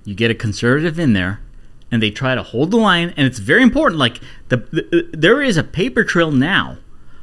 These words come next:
of these governors, including the governor of Massachusetts, who's a Republican, saying to Joe Biden, "This is a crisis. Do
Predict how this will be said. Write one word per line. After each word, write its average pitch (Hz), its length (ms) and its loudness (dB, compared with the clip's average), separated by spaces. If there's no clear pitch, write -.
of 123 240 2
these 196 240 2
governors, 220 380 2
including 262 520 4
the 202 80 4
governor 175 380 0
of 175 100 -2
Massachusetts, 151 800 0
who's 131 160 -2
a 135 40 2
Republican, 143 600 0
saying 175 260 2
to 175 120 -4
Joe 165 260 4
Biden, 190 600 2
"This 262 160 4
is 220 120 2
a 156 60 -2
crisis. - 720 -2
Do 254 340 2